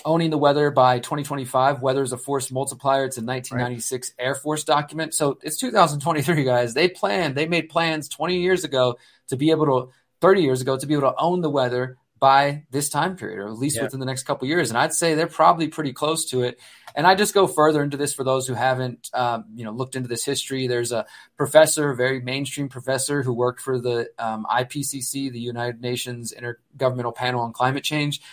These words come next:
Speaker 2: Mm-hmm.
Speaker 1: In twenty fifteen, I reported that he wrote,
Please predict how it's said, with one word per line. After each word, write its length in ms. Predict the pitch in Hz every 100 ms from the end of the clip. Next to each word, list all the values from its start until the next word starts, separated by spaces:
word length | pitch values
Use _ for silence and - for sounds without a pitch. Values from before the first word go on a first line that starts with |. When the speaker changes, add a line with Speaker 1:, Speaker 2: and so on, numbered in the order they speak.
| -
Speaker 2:
Mm-hmm. 280 | 123 120 123
Speaker 1:
In 120 | 151
twenty 260 | 147 170 165
fifteen, 420 | 160 160 185 170
I 60 |
reported 420 | 151 143 - 156 143
that 100 | 127
he 160 | 165
wrote, 360 | 160 160 -